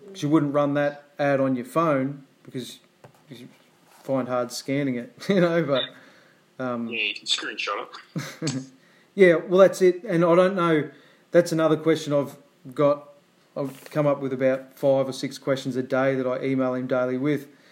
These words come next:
Speaker 1: whether, whether they'll have that function in the first, and I don't think so, in the first initial version, 'cause it's just all extra shit they have to write in, I suppose. And, um,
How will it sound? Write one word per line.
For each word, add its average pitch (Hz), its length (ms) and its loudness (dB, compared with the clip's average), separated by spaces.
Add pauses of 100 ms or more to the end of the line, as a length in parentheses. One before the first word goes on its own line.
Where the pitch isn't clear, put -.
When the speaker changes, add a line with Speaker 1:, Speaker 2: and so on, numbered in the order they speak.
(260)
Speaker 1:
whether, 165 400 6
whether 170 240 6
they'll 151 220 2
have 156 420 2 (480)
that 156 180 4
function 160 400 -2
in 151 140 2
the 139 100 0
first, 156 460 0 (560)
and 151 100 0
I 151 60 4
don't 156 260 2
think 160 160 0
so, 175 180 0
in 165 100 0
the 143 60 0
first 147 320 0
initial 147 380 -2
version, 165 560 -2 (880)
'cause 127 120 -12
it's 135 120 -4
just 160 220 0
all 143 200 2
extra 135 300 -4
shit 135 280 -8
they 135 60 -2
have 123 160 -4
to 127 80 -12
write 123 280 -2
in, 135 120 -2
I 123 60 -4
suppose. 127 480 -4
And, 120 120 -8
um, 117 320 -10